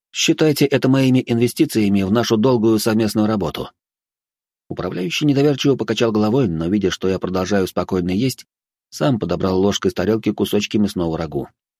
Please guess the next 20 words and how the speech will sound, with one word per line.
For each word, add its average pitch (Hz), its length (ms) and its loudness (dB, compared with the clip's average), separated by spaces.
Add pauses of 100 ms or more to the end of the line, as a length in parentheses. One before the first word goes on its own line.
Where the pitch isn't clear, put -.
(600)
«У - 120 -10
меня 160 680 -6 (100)
нет 101 340 0
слов, 104 360 0
сеньор 90 380 -2
Иньего», — 80 500 -2 (520)
наконец 117 420 0
выдавил 104 420 2
он 95 200 -4
из - 140 -8
себя. 80 340 -4 (480)
«Но 85 420 -6
благодарю 98 500 2
вас». - 280 -2 (840)
«Передайте 143 440 2
дела 139 240 4
Алонсо 139 560 2
и 104 60 2
спокойно 123 460 0
выезжайте. 95 680 0